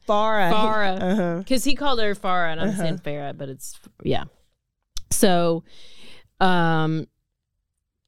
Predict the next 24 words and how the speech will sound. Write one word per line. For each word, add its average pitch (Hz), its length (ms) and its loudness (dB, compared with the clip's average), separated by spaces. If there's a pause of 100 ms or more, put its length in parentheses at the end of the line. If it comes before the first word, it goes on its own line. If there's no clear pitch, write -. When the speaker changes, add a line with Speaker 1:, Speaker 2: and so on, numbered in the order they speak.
(220)
Speaker 2:
police 320 320 6
were 311 80 0
still 302 160 0
convinced. 233 460 0
They're 214 180 2
like, 202 180 -2
"We 208 140 2
don't 262 140 2
believe 240 300 0
him. 226 460 2
We 208 180 -2
think 208 180 0
he's 196 140 -4
lying. 175 420 2 (160)
We 170 240 2
don't 165 160 -2
like 147 200 -14
him." 151 360 -10 (2250)
Mm-hmm. 147 320 -4 (200)
But 180 100 4
he 165 80 -2
had 160 160 -2
an - 20 -4
alibi. 175 400 -2